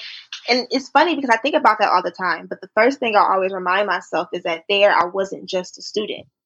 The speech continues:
you know, in those classes with, and I call him Granddad, you know, and so with those classes with Doctor Underwood, um, I knew I was more than a student, you know, in that class, I was treated as somebody's daughter,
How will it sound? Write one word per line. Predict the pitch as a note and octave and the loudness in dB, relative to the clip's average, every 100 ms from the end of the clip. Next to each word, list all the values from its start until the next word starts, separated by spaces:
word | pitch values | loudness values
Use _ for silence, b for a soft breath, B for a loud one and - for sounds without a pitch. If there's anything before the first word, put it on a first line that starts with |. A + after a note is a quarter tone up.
| _ | _
you | F#3+ | -6
know, | F#3 E3+ F#3 b b b | -2 -2 -4 b b b
in | - G3+ G3 | -2 0 2
those | F#3 | 0
classes | - - F#3+ A#3 - G3 F#3+ - | -2 -2 2 0 0 -6 -6 -8
with, | - F#3 F#3 _ _ _ - | -8 -8 -8 _ _ _ -6
and | G#3 | 2
I | G#3 G3+ | 2 4
call | A#3+ G#3 | 4 4
him | G3 | 2
Granddad, | G3 A#3+ A#3+ F3+ D#3+ D#3 D3 | 4 4 4 0 -2 -4 -6
you | G3+ | -6
know, | G3 E3 | -2 -4
and | G3 | -4
so | G3 | -6
with | G3 G3+ | -4 -4
those | F#3+ | -4
classes | - G#3+ G#3+ A#3 | -4 -2 -2 -4
with | F#3+ F3+ | -8 -2
Doctor | F#3 G3+ G3+ | 0 -2 -8
Underwood, | F#3 F3+ F3 F3 - _ _ _ | -10 -8 -8 -8 -8 _ _ _
um, | E3+ F3 - - _ _ _ | -6 -6 -8 -16 _ _ _
I | G#3+ A#3+ | 2 4
knew | B3+ C4+ | 4 4
I | A#3 | 4
was | A3 | 2
more | G#3 G#3+ | 0 0
than | G3+ F#3 | 0 -2
a | |
student, | F#3 A3 G3+ C3+ - - | -6 -8 -8 -10 -16 -12
you | G3 | -8
know, | F#3+ F#3+ | -6 -4
in | G3 A3 | -2 0
that | G#3 - | 2 0
class, | - G#3+ G#3+ G3+ - | 0 4 4 4 2
I | F#3+ | 0
was | F#3+ - | -2 -8
treated | - G#3+ F#3 | -8 -6 -6
as | F#3 | -6
somebody's | G#3 G3 F#3 E3+ | -6 -6 -6 -4
daughter, | F#3+ F#3+ F#3+ F#3+ | 0 2 2 -4